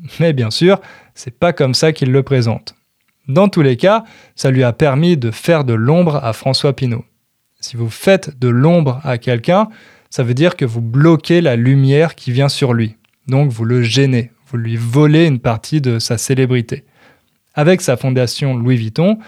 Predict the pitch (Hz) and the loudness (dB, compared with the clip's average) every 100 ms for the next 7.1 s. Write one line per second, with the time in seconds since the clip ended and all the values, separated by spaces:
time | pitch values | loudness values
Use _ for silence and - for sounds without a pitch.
0 | - _ _ - 147 151 151 123 113 113 | -20 _ _ -2 -2 0 0 0 -2 -2
1 | 139 180 151 117 - 135 120 110 127 160 | -2 -2 -4 -4 -2 -2 -2 0 0 2
2 | 165 147 151 117 - 127 117 113 139 139 | 0 -4 -4 -4 -2 0 -2 -4 -6 -10
3 | - _ _ _ _ - 156 170 165 135 | -16 _ _ _ _ 0 0 2 0 0
4 | 123 127 214 233 - - - _ 123 113 | 0 2 2 0 -6 -20 -20 _ -2 -2
5 | 117 135 185 139 117 139 127 143 180 139 | 0 2 2 2 0 0 2 2 2 0
6 | - 113 - 156 147 123 135 139 120 110 | -4 -6 -2 0 2 0 0 0 -2 -4